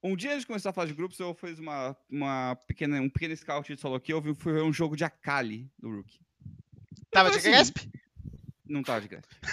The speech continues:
Speaker 1: Daí eu, no jogo de
Speaker 2: <laughs>
Speaker 1: Akali do Rook, eu fui ver assim, ó,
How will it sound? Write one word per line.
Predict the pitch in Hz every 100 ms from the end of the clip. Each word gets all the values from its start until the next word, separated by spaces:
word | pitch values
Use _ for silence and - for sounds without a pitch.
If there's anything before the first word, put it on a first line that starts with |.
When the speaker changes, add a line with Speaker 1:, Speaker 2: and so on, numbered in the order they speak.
| - -
Speaker 1:
Daí | 190 247
eu, | 262 247
no | 247 220
jogo | 285 359
de | 320
Speaker 2:
<laughs> |
Speaker 1:
Akali | 135 131 170 165 -
do | - 151
Rook, | 156 143
eu | 135
fui | 165
ver | 156
assim, | 156 165
ó, | 117